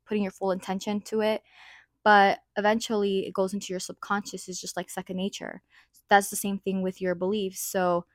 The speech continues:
you're affirming a new belief. Once your new belief is just an autopilot, it's just who you, what you think, then it's gonna be much easier. You're not gonna try to intentionally change that belief to a new belief 'cause you already have that new belief ingrained.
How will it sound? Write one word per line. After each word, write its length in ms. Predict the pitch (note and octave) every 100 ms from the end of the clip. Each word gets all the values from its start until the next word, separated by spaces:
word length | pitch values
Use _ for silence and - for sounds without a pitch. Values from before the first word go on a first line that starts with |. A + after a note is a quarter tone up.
| _ _ _ -
you're 160 | G#3
affirming 340 | G3 A3 A3 G3
a 40 |
new 180 | G3 B3+
belief. 440 | A#3+ F#3 F#3+ G3+
Once 340 | G3 F#3+ A3 -
your 140 | G3
new 200 | F#3+ G3
belief 320 | G3 G3 G3 F3+
is 140 | F3+
just 280 | F#3 - - _ - G3+
an 120 | F#3+
autopilot, 920 | F3 A#3+ C4 - E3+ E3+ E3+ G#3 - _ _ -
it's 160 | G3
just 140 | G3 -
who 100 | G3+
you, 160 | F#3 -
what 180 | F3+
you 80 | E3+
think, 460 | - C4+ B3 A#3 - _ _ _ _ _ _
then 240 | G3 A3+ G#3+
it's 200 | - -
gonna 140 | G#3
be 100 | G3
much 200 | F3+ -
easier. 300 | C#4 C4 E3+
You're 120 | F3
not 180 | F#3 F#3
gonna 240 | G3+ F3 - - _ _ _ _
try 600 | - - F#3+ F#3 F3+ F3 F3
to 120 | -
intentionally 720 | F3+ - F#3 F3+ F3+ F3+ E3+ -
change 360 | - F#3 F3+ -
that 160 | E3+
belief 340 | F3 F3 F3 -
to 120 | F3+
a 40 |
new 120 | F3
belief 300 | G3 E3+ E3+ -
'cause 140 | F3+
you 80 | F3+
already 200 | F3+ F3
have 280 | - F3 F3
that 120 | E3
new 140 | E3+
belief 340 | E3 E3 E3 E3
ingrained. 600 | E3 G#3+ A3 E3 F#3+